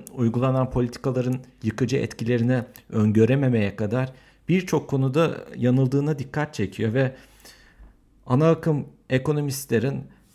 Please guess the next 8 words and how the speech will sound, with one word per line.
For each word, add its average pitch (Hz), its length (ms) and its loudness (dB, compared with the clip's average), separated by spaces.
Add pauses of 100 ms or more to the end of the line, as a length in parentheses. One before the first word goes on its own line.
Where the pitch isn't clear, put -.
ya 160 160 2
kendi 147 540 2
yaklaşımlarını, 127 880 -2 (220)
temel 120 320 0
yaklaşımları 120 560 -2
gözden 110 440 0
geçirmesi 104 500 -6
gerektiğini 90 600 -8